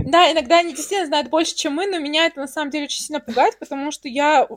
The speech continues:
не видела уже конца и края Валентину, и он все продолжал говорить, и Полин все тоже продолжала носом вертеть, ну, потому что у меня там нету каких-то таких, э, крутых поворотов или что-то, у меня просто история любви двух персонажей, и вот она продолжает вертеть носом,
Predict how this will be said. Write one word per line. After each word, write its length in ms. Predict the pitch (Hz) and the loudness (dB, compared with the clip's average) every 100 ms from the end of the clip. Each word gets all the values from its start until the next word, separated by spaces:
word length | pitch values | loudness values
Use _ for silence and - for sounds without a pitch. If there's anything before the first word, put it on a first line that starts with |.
| - | -8
не 180 | 277 277 | -6 -4
видела 220 | 302 294 | -2 -2
уже 120 | 269 | -4
конца 360 | - 285 339 302 | -6 -2 2 2
и 40 | |
края 340 | 302 302 285 | 2 4 4
Валентину, 720 | 247 269 277 277 - 415 349 262 _ _ _ | 2 -2 -2 -8 -8 -6 -6 -8 _ _ _
и 60 | 320 | -2
он 80 | 339 | 0
все 120 | 392 | 0
продолжал 580 | 381 269 370 - 381 349 | 2 2 2 6 6 6
говорить, 280 | 277 277 - | 0 -4 -10
и 100 | 247 | 2
Полин 280 | 330 349 | 4 4
все 160 | 370 381 | 2 -2
тоже 220 | 359 330 | -2 -2
продолжала 500 | 269 262 311 320 302 | -4 -4 2 4 4
носом 400 | 330 381 370 247 | 2 -2 -2 -6
вертеть, 500 | 254 233 262 233 214 _ _ _ | -8 -8 -6 -6 -8 _ _ _
ну, 80 | 277 | -8
потому 240 | 285 277 | -6 -6
что 140 | - 269 | -6 -6
у 20 | |
меня 220 | 269 262 | 0 0
там 220 | 254 226 233 | 2 -2 -2
нету 200 | 370 339 | -4 -4
каких-то 340 | 302 277 277 | -6 -6 -10
таких, 420 | - - 247 254 | -14 -8 -8 -2
э, 160 | 247 226 | -2 -2
крутых 300 | - 226 254 | -4 -12 -8
поворотов 460 | - 226 320 330 311 | -4 0 0 0 -8
или 120 | 254 | -10
что-то, 280 | - 262 254 | -4 -4 -4
у 20 | |
меня 100 | 226 262 | -6 -2
просто 300 | 262 - 240 | -2 -2 -10
история 340 | - 262 240 | 0 2 2
любви 360 | 233 208 262 214 | 0 -6 -6 -6
двух 260 | 240 - | -8 -12
персонажей, 680 | 226 - 214 233 453 349 233 - - - | -12 -10 -4 0 0 0 -6 -10 -14 -4
и 80 | |
вот 140 | 262 269 | -4 0
она 140 | 311 | -2
продолжает 540 | - 233 294 320 302 294 | -2 -2 0 2 0 -2
вертеть 340 | 294 277 - | -6 -8 -4
носом, 460 | 277 466 - 269 | 0 0 -2 -6